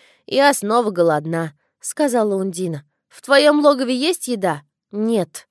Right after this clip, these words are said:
соврала я. Она возбужденно потерла руки. «Я чувствую запах чая», — произнесла она. «Давай приготовим тосты. Ты можешь зажечь бунзеновскую горелку. Я умираю с голоду». «Еще бы,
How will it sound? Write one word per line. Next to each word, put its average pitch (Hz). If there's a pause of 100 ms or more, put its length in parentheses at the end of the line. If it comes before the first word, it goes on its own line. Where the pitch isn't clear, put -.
(100)
соврала 185
я. 151 (680)
Она 349
возбужденно 262
потерла 185
руки. 156 (360)
«Я 214
чувствую 269
запах 214
чая», — 175 (220)
произнесла 214
она. 170 (320)
«Давай 269
приготовим 254
тосты. 202 (280)
Ты 262
можешь 269
зажечь 226
бунзеновскую 240
горелку. 196 (120)
Я 233
умираю 240
с 196
голоду». 185 (380)
«Еще 311
бы, 214